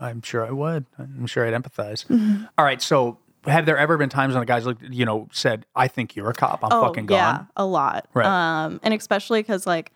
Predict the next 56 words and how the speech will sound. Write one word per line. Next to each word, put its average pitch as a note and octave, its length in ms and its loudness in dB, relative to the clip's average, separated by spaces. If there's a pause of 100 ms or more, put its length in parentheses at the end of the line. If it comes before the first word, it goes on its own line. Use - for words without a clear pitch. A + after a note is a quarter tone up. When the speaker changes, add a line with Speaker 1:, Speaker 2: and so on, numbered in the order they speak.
(720)
Speaker 2:
I G3 200 2
will, G3 240 2
like, F#3 340 -2
go F3+ 160 0
to F3 140 -2
a E3+ 60 -4
client's F3 360 -4
house, - 640 -2 (140)
you G3 120 -2
know, E3+ 120 2
I'm, F3 160 2
like, G#3 180 0
I'm G#3 140 0
very, G#3 260 2
like, F#3+ 200 -2
direct, E3+ 580 -2
and F#3+ 180 0
they F3+ 160 2
just, F3+ 380 -8
it's G#3 180 -2
kind - 160 -2
of F3 80 -2
one F3+ 100 0
of E3+ 60 -2
those, E3+ 220 -2
like, E3 160 -6
it's F#3+ 100 -8
too F3+ 220 0
good F3 240 -4
to - 80 -16
be E3 100 0
true D#3+ 300 -4
scenarios. G3+ 580 0
Speaker 1:
Yeah. A2+ 140 2 (500)
Speaker 2:
And G#3 100 2
there's A3 160 2
really G3+ 160 2
nothing - 240 -6
you - 80 -12
can G#3 120 -6
do. - 180 -6
Like, G#3+ 260 -2
you - 60 4
Speaker 1:
Sure. A2 80 2
Speaker 2:
can't F#3+ 160 2
convince F#3 200 -4
them. F#3+ 120 0
I G#3 100 2
try G#3 200 -2
to F#3+ 80 -2
do, E3+ 120 -2
like, D#3+ 160 -4
phone E3+ 280 -2
calls F#3 440 -2
to, - 120 -4
like, E3 340 -2